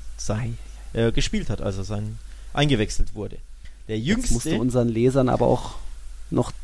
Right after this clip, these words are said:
Speaker 1: Hörern,
Speaker 2: den jüngsten
Speaker 1: Hörern.
Speaker 2: verraten. Äh, <laughs> Lesern, ja.
Speaker 1: Ja.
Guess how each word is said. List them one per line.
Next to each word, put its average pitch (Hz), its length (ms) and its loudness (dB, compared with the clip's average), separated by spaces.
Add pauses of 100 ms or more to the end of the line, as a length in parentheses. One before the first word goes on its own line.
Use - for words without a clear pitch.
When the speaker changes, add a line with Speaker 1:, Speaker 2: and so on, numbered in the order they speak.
(240)
Speaker 1:
Hörern, 143 560 6
Speaker 2:
den - 0 -
jüngsten 165 320 4
Speaker 1:
Hörern. 113 160 0
Speaker 2:
verraten. 104 380 -2 (340)
Äh, 107 180 0
<laughs> - 280 4
Lesern, - 300 -8
ja. 85 220 -10
Speaker 1:
Ja. 110 140 -10